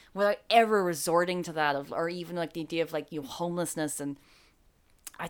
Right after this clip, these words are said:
I just, I, I think she handles it really, really well. Um, like, the performances are so fucking key to this film. Um, like, it, it wouldn't work if both the main,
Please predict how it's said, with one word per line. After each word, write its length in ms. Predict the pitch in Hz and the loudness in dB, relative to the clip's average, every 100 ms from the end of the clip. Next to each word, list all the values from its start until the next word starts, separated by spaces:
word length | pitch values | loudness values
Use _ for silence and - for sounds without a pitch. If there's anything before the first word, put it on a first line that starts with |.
| 196 | -10
I 120 | 180 175 | -12 -8
just, 260 | 185 - - | -6 -6 -10
I, 100 | 160 - | -14 -16
I 100 | 156 | -18
think 260 | - 180 | -10 -8
she 180 | - 156 | -8 -12
handles 440 | - 165 170 180 151 | -12 -8 -6 -8 -12
it 80 | - | -12
really, 440 | 143 160 165 139 | -10 -8 -6 -6
really 240 | 143 139 | -6 -6
well. 380 | 139 143 139 139 - - _ _ | -4 -2 -4 -6 -14 -20 _ _
Um, 580 | 156 160 156 143 135 135 - _ _ | -2 2 2 2 0 -6 -12 _ _
like, 180 | 180 180 | -2 0
the 100 | 202 | 0
performances 760 | 208 180 240 392 427 285 240 165 | 0 2 2 2 2 -2 -2 -4
are 120 | 156 | -6
so 420 | - - 247 247 | -8 2 4 4
fucking 440 | - 202 190 175 | 0 -4 -4 -8
key 260 | 160 196 208 | -8 -8 -6
to 80 | 202 | -4
this 200 | 208 - | -4 -2
film. 440 | 214 208 202 202 - | 2 2 2 -2 0
Um, 400 | 170 165 160 151 | 4 4 2 0
like, 200 | 156 151 | -6 -6
it, 160 | 170 - | -8 -6
it 160 | 156 | -6
wouldn't 360 | 175 202 190 156 | -4 -4 -4 0
work 320 | 175 180 - | 0 0 -4
if 340 | 175 160 - - _ _ _ - - | -4 -4 -10 -20 _ _ _ -14 0
both 540 | 180 175 - - - 175 | 2 2 0 -14 -16 -8
the 180 | 175 | -6
main, 380 | 170 165 160 156 | -2 -2 -2 -2